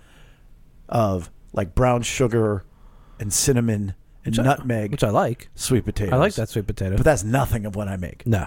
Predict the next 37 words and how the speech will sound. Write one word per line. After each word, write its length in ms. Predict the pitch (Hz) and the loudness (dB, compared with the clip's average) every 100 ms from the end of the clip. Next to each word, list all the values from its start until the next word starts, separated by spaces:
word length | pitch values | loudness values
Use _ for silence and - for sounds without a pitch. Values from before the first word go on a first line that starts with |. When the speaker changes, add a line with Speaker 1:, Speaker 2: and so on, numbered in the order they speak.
| - | -2
Speaker 1:
Like, 120 | 113 | -2
it 40 | |
is 240 | 131 92 95 | -2 -2 -4
not 340 | 117 98 - - | -4 -4 -6 -10
what 120 | 87 | -10
I 60 | |
make. 240 | 67 - - | -10 -14 -4
Speaker 2:
It's 160 | 120 - | -2 2
very 180 | 135 110 | 2 2
savory, 480 | - 139 127 98 92 | 0 2 4 2 0
Speaker 1:
Point 180 | - - | -2 -2
of 40 | |
the 60 | - | 0
Speaker 2:
not 120 | 107 | 0
Speaker 1:
story 260 | 101 185 180 | 2 4 4
Speaker 2:
sweet. 60 | 170 | 4
Speaker 1:
is 140 | 156 | 2
I've 80 | 147 | -2
been 120 | 151 | -2
trying 260 | 143 190 247 | -4 -2 -2
to 80 | 202 | -2
perfect 680 | - - - 110 - - - - - - - | -4 -4 -2 -2 -2 -8 -12 -12 -20 -20 -10
just 280 | - 120 - | -4 -2 -2
regular 420 | 107 127 135 131 | 0 2 2 2
potatoes, 560 | 120 113 107 101 98 101 | 0 0 2 0 -2 -2
not 240 | 120 123 - | 0 -2 -4
a 60 | |
baked 400 | 110 - 123 - | -6 -2 -2 -2
potato, 440 | 110 - 78 67 - - | -6 -6 -6 -8 -12 -2
but, 160 | 123 117 | 0 2
like, 220 | 117 104 | 0 0
I 100 | 120 | 2
have 320 | 120 120 110 - - - | 4 2 0 -8 -14 -2
Speaker 2:
Like 100 | 127 | 0
hash 260 | - 131 - | 2 0 2
brown? 300 | 170 185 180 - - _ _ - | 0 0 -2 -8 -20 _ _ -16
Speaker 1:
Sure, 600 | - - 160 165 202 - | -8 -2 2 2 0 -6